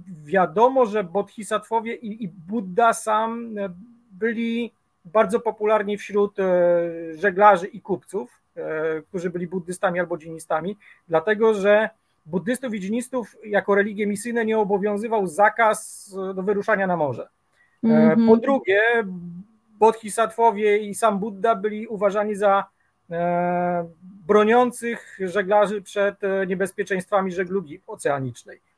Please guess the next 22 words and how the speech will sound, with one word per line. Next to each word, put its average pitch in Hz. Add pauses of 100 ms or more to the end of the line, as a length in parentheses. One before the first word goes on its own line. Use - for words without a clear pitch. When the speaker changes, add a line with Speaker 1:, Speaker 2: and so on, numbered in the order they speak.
(140)
Speaker 1:
E, 151
być 302
może 294
w -
związku 247
z -
tym, 202
że 196
właśnie, 180 (720)
że 202
właśnie 208
zwią-, 214
wiązali 214
się 208
też, 202 (280)
e, 175 (680)
misjonarstwo 220
wiązało 170
się -
też 135
z -
podróżami. 139